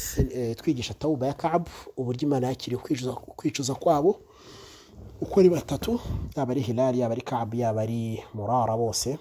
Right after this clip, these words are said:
Murara ibn Rabi', si Marara ibn Rabi'. Bose uko ari batatu rero Allah subhanahu wa ta'ala yakiriye kwicuza kwabo. Imana igaragaza yuko atari n'indyarya,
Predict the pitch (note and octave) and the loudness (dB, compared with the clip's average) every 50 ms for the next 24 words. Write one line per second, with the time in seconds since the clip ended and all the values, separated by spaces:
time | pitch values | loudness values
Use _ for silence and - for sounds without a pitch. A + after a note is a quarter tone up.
0 | - - - - - - - _ _ _ _ _ _ _ - - _ - G2 G2+ | -8 -16 -20 -20 -20 -20 -20 _ _ _ _ _ _ _ -20 -20 _ -6 -4 -2
1 | G#2 A2+ A2+ A2 G2+ G2 G#2 G2+ F#2+ G2+ F#2+ F#2+ F#2+ A2+ B2 A#2+ G2+ F#2+ - - | 0 0 0 0 0 -2 -2 -4 -2 -2 -4 -2 0 2 2 2 0 -2 -8 -14
2 | - _ _ _ _ _ _ _ _ _ _ _ - - - A2+ G#2 F#2 F#2+ G2+ | -18 _ _ _ _ _ _ _ _ _ _ _ -14 -10 -8 -6 -4 -2 0 0
3 | G#2+ G#2 F#2+ F2+ - - - A2 G#2+ G#2+ G#2 G2 G2 G2 F#2+ F#2+ G#2 G#2+ G#2 F#2+ | 0 0 0 -2 -4 -4 -8 -6 -4 -4 -4 -4 -4 -4 -4 -2 -2 -2 -2 -2
4 | - - - - - _ _ _ _ _ _ _ _ _ _ C#3 C#3+ C#3 B2 - | -4 -8 -12 -18 -20 _ _ _ _ _ _ _ _ _ _ 2 4 4 4 2
5 | - - C#3 B2 A2+ A2 G#2 G#2+ G#2 - - A#2 A2+ A2 G#2+ G#2+ - - - - | 0 2 2 2 2 0 -2 -4 -8 -6 -6 -4 -4 -4 -4 -6 -6 -8 -8 -8
6 | G#2+ F#2+ - - A2+ A2 A2 A2 A2 G#2+ - G#2 G2+ - - A#2+ - A2 G#2+ A#2 | -8 -8 -6 -4 -2 -2 0 0 -2 -2 -4 -6 -6 -6 -8 -8 -6 -4 -4 -4
7 | A2+ - C#3+ A#2+ A#2 D3 - - _ _ _ _ _ _ _ _ _ _ _ _ | -2 0 0 0 2 0 -2 -4 _ _ _ _ _ _ _ _ _ _ _ _
8 | _ _ _ A#2+ A2+ G#2+ G2+ G2 G2+ G2 G2 F#2+ G2 G2 G#2 G#2+ A2 G#2+ - - | _ _ _ -4 -4 -2 -2 -2 -2 -4 -4 -4 -4 -2 -2 -4 -4 -4 -4 -4
9 | A2 G#2 F#2+ - - - - - - - _ _ _ - - - - A#2+ A2+ A#2+ | -4 -4 -4 -8 -12 -14 -14 -16 -20 -20 _ _ _ -20 -14 -6 -4 -2 0 2
10 | B2 B2 A#2 A2 G#2+ G#2 G2+ G2+ G#2 A#2+ C#3 | 2 2 2 2 0 0 0 0 0 -2 -2